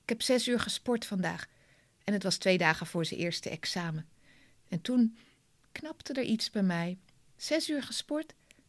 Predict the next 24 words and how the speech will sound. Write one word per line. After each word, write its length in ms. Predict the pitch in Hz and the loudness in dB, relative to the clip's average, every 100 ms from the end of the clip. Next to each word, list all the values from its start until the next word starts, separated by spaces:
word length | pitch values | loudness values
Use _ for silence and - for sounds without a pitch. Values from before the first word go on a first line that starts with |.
| _ | _
en 220 | 302 320 | -4 -2
je 200 | 294 269 | 0 -2
examen 560 | 269 285 - 320 302 269 | -2 -2 0 2 2 2
dan? 200 | 277 277 | 2 2
Moet 300 | 277 277 320 | 4 2 2
je 100 | 294 | 4
niet 160 | 262 262 | 6 4
eens 120 | 226 | 0
gaan 220 | 190 190 | 2 4
leren? 440 | 240 277 277 262 | 4 4 2 0
Ik 300 | 262 - - | -4 -10 -8
snap 200 | - 254 | -2 0
dat 160 | 269 226 | 0 0
je 60 | 185 | 0
een 100 | - | 2
uitsteller 520 | 269 - - 254 220 | 2 0 0 2 4
bent, 220 | 226 226 | 6 6
maar 140 | 196 | 6
nu 240 | 190 220 220 | 6 6 6
wordt 200 | 170 170 | 2 0
het 120 | 170 | -2
wel 160 | 185 196 | 0 2
heel 320 | 202 262 214 | 2 2 2
dringend." 560 | 196 247 240 233 226 | 2 4 6 6 4